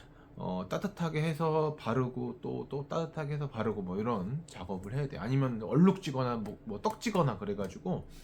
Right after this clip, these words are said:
겨울 때는, 뭐 여름도 사실 힘들어요. 묽어져서 얼룩이 확 져버리는 문제가 있지만 겨울도 그걸 또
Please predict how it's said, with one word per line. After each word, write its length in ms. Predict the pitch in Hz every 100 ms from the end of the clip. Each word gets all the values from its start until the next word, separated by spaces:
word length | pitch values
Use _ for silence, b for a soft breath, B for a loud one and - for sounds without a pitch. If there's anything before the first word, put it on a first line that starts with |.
| B B B B -
겨울 300 | - 180 185
때는, 500 | 185 170 165 165 156
뭐 100 | 120
여름도 440 | 127 208 240 175
사실 240 | 147 156 151
힘들어요. 400 | 196 208 147 104
묽어져서 680 | 107 147 175 143 120 117
얼룩이 600 | 113 113 110 110 127 131
확 260 | 127 247 -
져버리는 760 | 123 107 110 107 98 104 131 120
문제가 300 | 98 104 92
있지만 300 | 82 104 110
겨울도 680 | 104 107 113 107 175 214 226 B B B B B -
그걸 240 | 127 120
또 480 | - 123 120 117 -